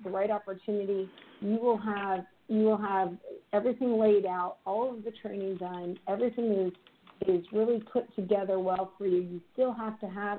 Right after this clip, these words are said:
some business skills and things like that, but a lot of that is taught to you by the franchisor. So I think it might be a really good answer. And then, you know, hopping on what she just said,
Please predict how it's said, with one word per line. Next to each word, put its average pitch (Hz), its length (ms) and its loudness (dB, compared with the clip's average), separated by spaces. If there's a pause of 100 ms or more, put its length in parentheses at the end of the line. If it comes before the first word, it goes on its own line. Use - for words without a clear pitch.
some 190 120 -4
business 202 420 2
skills 190 240 2
and 185 100 -2
things 202 180 -2
like 185 140 -2
that, 185 180 2
but - 80 2
a 175 40 6
lot 180 240 2
of 247 100 -2
that 226 100 0
is 208 120 0 (160)
taught 190 360 0 (440)
to 233 60 6
you 226 60 6
by 196 140 4
the 180 80 6 (100)
franchisor. 175 840 2 (460)
So 202 340 6
I 208 60 2
think 262 260 -4
it - 160 -2
might 214 340 -4
be 220 160 2
a 202 40 2
really 190 540 0 (160)
good 196 200 4
answer. 185 580 -4 (560)
And 202 120 4
then, 202 340 2
you 202 100 2
know, 190 120 2
hopping 214 400 2
on 196 120 0
what 185 160 0 (140)
she 208 80 0
just 180 220 0 (100)
said, 196 320 2